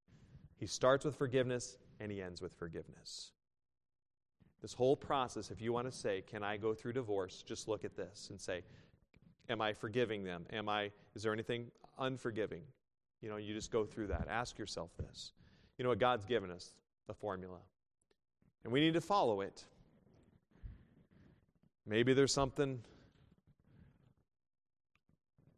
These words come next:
in our lives that we need to deal with outside of what I've spoken about tonight, but nevertheless, God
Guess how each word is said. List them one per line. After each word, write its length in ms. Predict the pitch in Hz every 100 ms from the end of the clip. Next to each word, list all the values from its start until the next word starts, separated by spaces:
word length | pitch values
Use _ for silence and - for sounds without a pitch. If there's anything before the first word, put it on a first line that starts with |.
| _ _ _ _ - - _ _ _ _ _ _ _ _ _ -
in 120 | 135
our 100 | 123
lives 560 | 120 135 139 117 113 110
that 80 | 117
we 160 | 131
need 160 | 151 120
to 80 | 113
deal 240 | 131 151
with 180 | - 78
outside 460 | 110 104 135 123
of 80 | 123
what 140 | 117 117
I've 100 | -
spoken 340 | - 127 131
about 200 | 120 117
tonight, 340 | - 120 110 -
but 120 | 117
nevertheless, 680 | 123 123 131 123 107 104 -
God 440 | 113 113 120 123